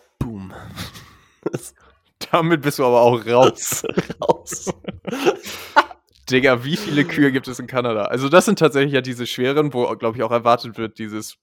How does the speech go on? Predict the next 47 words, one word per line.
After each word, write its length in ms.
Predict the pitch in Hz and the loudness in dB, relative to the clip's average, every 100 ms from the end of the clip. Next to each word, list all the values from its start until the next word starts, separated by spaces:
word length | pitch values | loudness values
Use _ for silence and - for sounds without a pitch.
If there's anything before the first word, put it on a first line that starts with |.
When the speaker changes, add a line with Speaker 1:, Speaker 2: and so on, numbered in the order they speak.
| _ _ _ | _ _ _
Speaker 2:
lösungsorientierte 1160 | 131 127 127 135 131 120 113 120 123 - 123 110 | -8 0 2 2 0 -2 -2 -2 -2 -2 -4 -2
Denken 600 | 110 120 113 123 123 - | -2 -2 -6 -10 -10 -8
und 260 | 104 110 | -8 -8
Speaker 1:
Ich 80 | - | -2
würde 100 | 101 | 2
sagen, 200 | 101 104 | 6 6
du 80 | 101 | 6
müsstest 260 | 98 107 107 | 2 2 0
Speaker 2:
das 60 | |
so 60 | 107 | -2
Speaker 1:
wahrscheinlich 380 | 98 95 95 98 | -2 -2 -2 -4
jetzt 200 | 95 104 | -6 -8
nicht, 340 | 101 - - | -10 -14 -16
nicht 160 | 101 95 | -12 -12
eine 100 | - | -10
Zahl 380 | - 90 104 | -4 -2 -2
droppen, 320 | - 90 - 90 | 0 0 0 -6
aber 100 | 90 | -6
du 80 | 90 | -6
müsstest 400 | 90 - 90 - | -6 -6 -6 -6
dann 140 | 92 | -8
vielleicht 440 | - 87 87 - | -8 -8 -10 -10
eine... 240 | 87 87 87 _ _ _ _ _ _ _ _ _ _ _ _ _ - _ _ | -10 -10 -14 _ _ _ _ _ _ _ _ _ _ _ _ _ -20 _ _
Ja, 100 | - | -14
weiß 160 | 90 113 | -8 -6
ich, 160 | 90 | -4
irgendwie 200 | - 92 | -4 -4
eine, 380 | 92 95 90 - - - 101 | 0 2 0 -4 -14 -8 -4
mit 200 | 104 - | -4 -2
irgendeiner 300 | 113 104 98 | -2 0 -2
logischen 440 | 95 110 120 - 95 | -2 -2 -2 -4 -6
Antwort, 320 | 120 107 65 | -6 -6 -6
mit 100 | 67 | -8
einem 180 | 95 - | -8 -6
Plan 440 | - 95 110 127 | -2 0 0 -2
sozusagen 420 | 127 - 113 107 | -6 -6 -6 -4
ankommen, 440 | - 110 - 107 101 | -8 -10 -10 -10 -8
wie 80 | |
du's 120 | 101 147 | -6 0
Speaker 2:
Ich 40 | |
Speaker 1:
jetzt 80 | - | 4
Speaker 2:
sag 140 | 131 | 4
Speaker 1:
ermitteln 280 | 95 135 101 | 4 -2 0
Speaker 2:
acht 40 | 123 | -2
Millionen. 460 | 120 110 107 104 | -2 -2 -4 -6
Speaker 1:
würdest, 0 | |
ne? 120 | 113 | -12